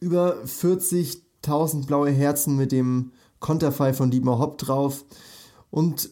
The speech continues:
vieles mehr kommen zum Vorschein. Und gekrönt wird das Ganze noch durch,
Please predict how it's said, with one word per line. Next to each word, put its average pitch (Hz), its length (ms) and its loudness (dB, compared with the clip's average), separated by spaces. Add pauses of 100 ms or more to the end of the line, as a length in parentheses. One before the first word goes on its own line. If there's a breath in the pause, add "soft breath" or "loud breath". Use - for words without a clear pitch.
vieles 151 440 0
mehr 135 260 2
kommen 139 280 0
zum 131 180 0
Vorschein. 135 720 0 (1200 loud breath)
Und 120 200 -4
gekrönt 135 420 -2
wird 127 120 0
das 127 100 -2
Ganze 127 300 -2
noch 120 160 -2
durch, 117 560 -2